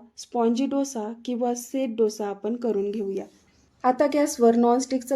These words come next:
तवा गरम करायला ठेवला. तवा अगदी छान असा तापलेला असावा. ब्रशनी तेल लावून घ्यायचंय. आता तव्यावर पळी ते दोन पळी बॅटर घालायचंय आणि हलक्या हाताने पसरवून घ्यायचंय.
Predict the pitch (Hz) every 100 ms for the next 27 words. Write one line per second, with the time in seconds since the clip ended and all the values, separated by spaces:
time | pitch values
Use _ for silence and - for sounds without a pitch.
0 | 269 254 226 220 233 240 254 254 254 247
1 | 240 262 240 190 - - _ _ _ 214
2 | 208 226 220 214 202 226 233 220 220 226
3 | 220 214 233 208 214 202 196 196 208 196
4 | 202 - _ _ _ _ - 240 254 -
5 | 247 226 233 - - - 254 247 262 254
6 | 262 262 262 240 208 190 - _ _ _
7 | _ _ _ 240 240 294 302 302 294 226
8 | 233 240 247 269 269 294 254 277 277 277
9 | 247 233 226 220 220 247 269 262 247 247
10 | 240 196 - _ _ _ _ 208 233 240
11 | 254 240 285 294 285 240 208 240 247 240
12 | 233 214 214 214 214 202 202